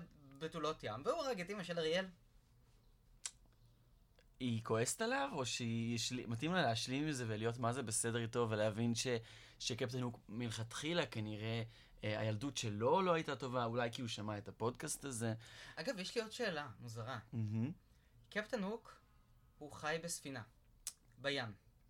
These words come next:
Speaker 2: לרוב.
Speaker 1: והוא פוחד מהתנין. איפה יש תנינים בים?
Speaker 2: אז יכול להיות שאותה ספינה... לא, אין לה איך... אה,
Speaker 1: הספינת נהרות?
Speaker 2: נכון, אין לה איך
Speaker 1: כמו
Speaker 2: להיכנס
Speaker 1: בדנובה?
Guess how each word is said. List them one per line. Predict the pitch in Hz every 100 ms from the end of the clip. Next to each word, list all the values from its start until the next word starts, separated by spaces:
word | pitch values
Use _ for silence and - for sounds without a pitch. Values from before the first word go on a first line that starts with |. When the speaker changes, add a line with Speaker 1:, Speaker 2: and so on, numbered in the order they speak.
| - - - -
Speaker 2:
לרוב. | 123 110 110 127
Speaker 1:
והוא | 131 160 160
פוחד | 160 - 175 175
מהתנין. | 190 170 160 143 123 104 - - - - - - - - -
איפה | 185 220
יש | 220 -
תנינים | 208 208 202 202 202
בים? | 196 185 110 - - - - - - - - - - - - - - - - - - - - - - - - - -
Speaker 2:
אז | 117 113
יכול | 120 117
להיות | 269
שאותה | - 233 254
ספינה... | 269 - 220 214 240 254 240 - - - - - - - - - - - - - - - - -
לא, | 117 165 196
אין | 90 165
לה | 220
איך... | 113 -
אה, | 107 101 101 104 101 101 - - - - - - - - - 113
Speaker 1:
הספינת | 127 - 139 131 139
נהרות? | 147 127 120 180 -
Speaker 2:
נכון, | 107 - 107
אין | 104
לה | 139
איך | 156
Speaker 1:
כמו | 117
Speaker 2:
להיכנס | - 113 113
Speaker 1:
בדנובה? | 120